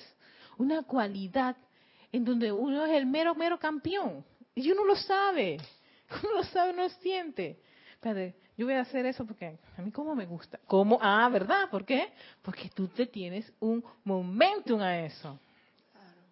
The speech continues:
Speaker 1: Y amén de que tu cuerpo causal te dice, "Pero es que nosotros tenemos momentum, así que te puedo descargar todo lo que tú necesites para eso en particular". Si quieres hacer un servicio incluso aún mucho más expansivo.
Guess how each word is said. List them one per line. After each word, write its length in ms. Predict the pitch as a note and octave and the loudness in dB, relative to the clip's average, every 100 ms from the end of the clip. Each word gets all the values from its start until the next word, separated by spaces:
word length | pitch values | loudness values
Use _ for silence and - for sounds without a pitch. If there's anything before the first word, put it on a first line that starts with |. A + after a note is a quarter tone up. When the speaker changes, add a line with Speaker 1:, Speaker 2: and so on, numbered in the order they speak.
| _ _ _ - - | _ _ _ -20 0
Speaker 1:
Y 440 | B3 C4 A#3 B3 - - | 6 8 6 4 -4 2
amén 580 | - A#3 C#4 C4 B3+ A#3 | 6 10 10 10 6 4
de 80 | G#3+ | 4
que 140 | G3+ | 2
tu 100 | G#3+ | 4
cuerpo 340 | A#3+ B3 C4+ | 8 8 8
causal 360 | C4+ C4 C4+ C4 | 6 6 4 2
te 80 | C#4+ | 2
dice, 300 | C#4+ C#4 C#4+ | 0 0 6
"Pero 180 | C#4+ D4 | 8 6
es 80 | |
que 100 | D4+ | 4
nosotros 240 | D#4 C#4+ D4+ | 2 2 0
tenemos 300 | D4 C#4+ D#4 | -2 0 0
momentum, 640 | C#4 C4+ C4+ D#4 D#4 B3+ | 2 2 2 0 0 0
así 160 | A#3 C4+ | 0 -2
que 80 | C#4+ | -4
te 100 | A#3 | 2
puedo 180 | C4 | 4
descargar 520 | C#4+ B3 G#3+ G#3 A#3 A#3 | 4 2 0 2 0 2
todo 160 | C4+ | 2
lo 100 | D4 | 2
que 140 | C#4 A3+ | 0 -2
tú 100 | A#3+ | -2
necesites 580 | C4 A3 A3 A3+ A3+ - - - - | -2 -2 -4 -4 -4 -6 -14 -8 2
para 300 | G#3+ G#3 A3+ | 4 6 4
eso 200 | C#4+ - | 2 -2
en 100 | D#4 | -2
particular". 840 | C4+ G#3+ - F#3+ F#3+ G3+ G3+ E3+ E3+ - - | 2 2 2 -6 -2 2 4 2 -2 -16 -10
Si 160 | - G#3+ | -4 -4
quieres 400 | B3 B3+ C#4 C4+ | 2 4 4 2
hacer 320 | G#3+ - A#3+ | -2 -2 -2
un 60 | B3+ | -2
servicio 340 | A#3 A#3+ C4 | -2 -2 -2
incluso 340 | B3 B3 B3 | -2 -2 -2
aún 260 | A#3+ B3+ B3+ | 0 0 0
mucho 380 | B3 E4+ - C4 | -2 -2 -2 -2
más 280 | A#3+ B3 - - - | 0 -2 -6 -20 -6
expansivo. 1400 | - G#3 C3 - F#3+ E3+ D#3+ - - D4 C4 F#3 D#3+ | 0 0 0 -2 -2 -2 -8 -14 -8 -2 -2 -2 -4